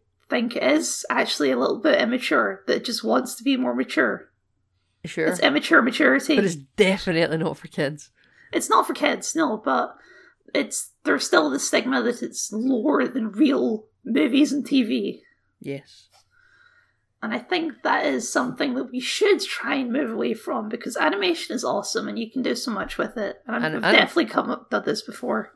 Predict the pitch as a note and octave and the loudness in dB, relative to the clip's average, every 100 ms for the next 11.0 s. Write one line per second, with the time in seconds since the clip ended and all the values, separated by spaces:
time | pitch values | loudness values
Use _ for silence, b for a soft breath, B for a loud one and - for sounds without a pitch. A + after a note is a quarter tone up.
0 | _ G#3+ C#4 F#3+ G3+ - F3 D#3+ D3 - | _ -2 0 2 0 0 -2 0 0 -2
1 | - D#3 D3+ E3 G#3 - D#3 D#3 D3+ D#3+ | -6 -6 -4 -4 -4 -6 -6 -6 -6 -4
2 | A3 E3 D#3 - C#3+ D#3 D3+ - _ - | -4 -6 -6 -8 -4 -2 -2 -6 _ -14
3 | D#3 D#3 F3 F3 D3+ D#3 A#3 D4+ F#3 E3 | -2 4 4 2 0 0 2 2 2 0
4 | C#4 A3+ - - E3 F#3+ G3 A#3 G3+ F3+ | -2 -4 -4 -4 -6 -6 0 0 2 -2
5 | G3 _ F3+ F3+ F#3 G3+ F3+ E3+ F3 E3 | -6 _ -4 -4 -4 -8 -6 -6 -6 -8
6 | - _ - - E3 D#3+ F3 - E3 D#3 | -10 _ -14 -4 -4 -2 -4 -4 -6 -4
7 | D#3+ D#3 - D#3+ E3 D#3+ D#3+ E3 D#3+ E3 | -4 -6 -8 -6 -6 -8 -8 -6 -4 -4
8 | F3 - D#3 D#3+ D#3 E3+ D#3 D#3+ D#3+ - | -4 -6 -6 -6 -6 -8 -4 -4 -6 -10
9 | - _ D#3 D#3 D#3 F3+ F#3 E3+ _ E3 | -14 _ -10 -8 -6 -6 -6 -10 _ -6
10 | D#3+ - - _ - D#3+ E3+ A#3+ G#3+ | -6 -10 -20 _ -10 -10 -8 -6 -8